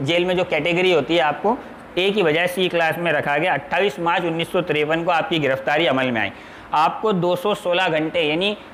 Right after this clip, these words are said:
नौ दिन कामिल तनाई में रखा गया, यानी आपसे कोई मिल नहीं सकता ताकि आपसे पूछगुछ की जा सके। और एक माह तक, यानी नौ, ये नौ दिन अलग और एक महीने तक, यानी कमोबेश चालीस दिन तक आपसे सिर्फ पूछगुछ होती गई और नौ दिन आपसे किसी ने मिला नहीं, आपको ऐसे ही छोड़ दिया गया।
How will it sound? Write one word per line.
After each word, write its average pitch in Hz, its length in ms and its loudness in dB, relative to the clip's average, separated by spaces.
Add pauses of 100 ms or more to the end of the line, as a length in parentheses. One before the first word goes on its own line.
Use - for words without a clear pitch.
(240)
नौ 196 360 2
दिन 214 260 0
कामिल 214 440 0
तनाई 175 300 0
में 160 120 2
रखा 123 240 0
गया, 110 120 0
यानी 151 140 0
आपसे 165 320 0
कोई 185 200 2
मिल 175 280 2
नहीं 185 100 0
सकता 170 400 -2
ताकि 170 520 -2
आपसे 190 460 0 (480)
पूछगुछ 202 440 2
की 175 180 0
जा 143 160 2
सके। 101 300 -4 (300)
और 190 120 4
एक 214 280 -2
माह 175 240 2
तक, 175 220 -2 (200)
यानी 180 180 0
नौ, 175 320 2 (100)
ये 180 220 2
नौ 185 220 4
दिन 202 140 2
अलग 202 220 2
और 190 120 2
एक 196 220 -2
महीने 170 180 2
तक, 147 80 2
यानी 190 160 0
कमोबेश 196 640 0
चालीस 190 340 2
दिन 180 200 -2
तक 190 180 0
आपसे 160 300 0
सिर्फ - 260 -2 (220)
पूछगुछ 185 380 2
होती 165 220 2
गई 135 120 2
और 175 340 2
नौ 151 480 0
दिन 208 160 2
आपसे 180 280 0
किसी 180 260 0
ने 185 80 0
मिला 160 220 0
नहीं, 185 120 0
आपको 165 280 0
ऐसे 156 180 0
ही 190 60 0
छोड़ 143 200 4
दिया 110 200 2
गया। 92 140 -8